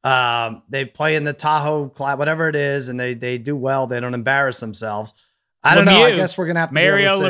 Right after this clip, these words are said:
Speaker 2: Lemieux is one of the great, uh, golfers.
Speaker 1: Is
Speaker 2: Uh,
Speaker 1: good?
Speaker 2: who, yeah,
Speaker 1: Yeah.
Speaker 2: oh, he's, he, he has, he has as lovely a golf swing.
Speaker 1: <laughs>
Speaker 2: I'm, I'm including anybody you want to. Fred Couples,
Speaker 1: How did you
Speaker 2: Ernie
Speaker 1: bring this
Speaker 2: Els,
Speaker 1: back to
Speaker 2: and Mario.
Speaker 1: Pittsburgh? This is crazy.
Speaker 2: Well, I just wanted to let you know 'cause you're floating your friend, uh, Romo's name out there.
Speaker 1: <laughs> That's
Speaker 2: I'll
Speaker 1: right.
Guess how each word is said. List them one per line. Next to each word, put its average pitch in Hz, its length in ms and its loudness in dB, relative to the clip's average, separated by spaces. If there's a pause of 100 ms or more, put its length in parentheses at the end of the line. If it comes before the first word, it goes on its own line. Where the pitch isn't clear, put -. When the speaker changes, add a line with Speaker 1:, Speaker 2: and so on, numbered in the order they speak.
(120)
Speaker 2:
Lemieux 202 200 2
is 160 120 -4
one 156 160 -2
of 143 80 -6
the 143 60 -4
great, 143 500 -2
uh, 131 420 -2
golfers. 123 800 -6
Speaker 1:
Is 120 140 -6
Speaker 2:
Uh, 139 40 -2
Speaker 1:
good? 156 200 2
Speaker 2:
who, 131 260 -8 (420)
yeah, 147 120 -6
Speaker 1:
Yeah. 151 160 4
Speaker 2:
oh, - 20 4
he's, 135 220 0
he, 139 260 -6 (100)
he 147 80 -4
has, 151 180 -2 (280)
he 151 120 -2
has 156 220 0 (100)
as 143 420 -2
lovely 147 480 -4
a 135 60 -4
golf 127 300 -2
swing. 113 400 -6 (240)
Speaker 1:
<laughs> - 140 -20
Speaker 2:
I'm, 139 280 0 (280)
I'm 143 160 -2
including 170 420 -2
anybody 139 480 0
you 131 100 -4
want 127 160 -4
to. - 80 -14
Fred 170 380 -2
Couples, 175 400 -2
Speaker 1:
How 160 140 4
did 214 140 2
you 226 40 2
Speaker 2:
Ernie 202 80 0
Speaker 1:
bring 226 140 4
this - 120 2
Speaker 2:
Els, - 100 0
Speaker 1:
back 214 140 2
to - 60 -6
Speaker 2:
and 143 80 -2
Mario. 139 180 2
Speaker 1:
Pittsburgh? 131 460 -4
This 131 200 -14
is 156 100 -12
crazy. 139 280 -10
Speaker 2:
Well, 135 100 -4
I 151 40 -4
just 156 160 -8
wanted 175 240 -2
to 175 80 2
let 180 180 4
you 190 120 2
know 233 200 0
'cause 147 120 -2
you're 160 120 0
floating 175 360 -2
your 170 160 -2
friend, 160 400 -2
uh, 151 180 2
Romo's 156 480 -2
name 123 240 -4
out 117 220 -4
there. 135 240 -2
Speaker 1:
<laughs> - 40 -20
That's 131 200 4
Speaker 2:
I'll 180 60 2
Speaker 1:
right. - 20 0